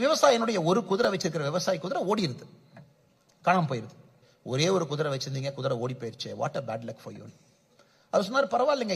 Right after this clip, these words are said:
இதுவும் கடந்து போகும்" அப்படின்னு. கொஞ்ச நாள் கழிச்சு சண்டை வருது. ராஜா சொல்றாரு, "யாருகிட்ட எல்லாம் குதிரை இருக்கோ, எல்லாம் குதிரை எடுத்துட்டு வாங்க, சண்டைக்கு போலாம். ஒரு மேல் உங்க வீட்டுல குதிரை இருந்தா கண்டிப்பா சண்டைக்கு வரணும்." அப்ப ஓடி போன குதிரை அந்த தோட்டத்துக்காரர் சண்டைக்கு போக வேண்டாம்,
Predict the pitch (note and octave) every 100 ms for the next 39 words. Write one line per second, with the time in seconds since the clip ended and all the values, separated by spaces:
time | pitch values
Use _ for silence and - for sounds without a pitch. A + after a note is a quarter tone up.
0 | E3 A3+ D4+ F#3 D#3+ E3+ C#3+ C3 - -
1 | - - _ _ _ _ _ _ _ _
2 | _ _ _ G#3+ B3 C#4 A#3 A3 C4 -
3 | G#3 G3 D3 A#2 A2+ D#3+ F3 F#3 E3 D#3
4 | B2 B2 D#3 G#3 A3 A3 G#3 A3 C#4+ -
5 | F#3+ G3 E3 D3 C3+ B2+ - D3+ G3+ A#3
6 | F3 E3+ D3 C#3 C3+ C3 A#2 B2+ C#3+ B2+
7 | A#2+ A2 - - _ _ _ _ _ -
8 | D3+ C#3+ E3 A#3+ A#3+ E3+ E3 F#3 F3 E3
9 | E3 F#3 D#3 F#3 - D3+ F3 E3+ - B2+
10 | B2+ A#2 A#2 A2 - - _ _ _ _
11 | _ _ - F3 E3 G#3 D#4+ D#4+ - A#3
12 | G#3+ A3 A3+ G#3 C3 - - G3+ G3+ A3
13 | A#3+ A3+ G3+ G3 - G#3 G#3+ - F#3+ D#3+
14 | C3 -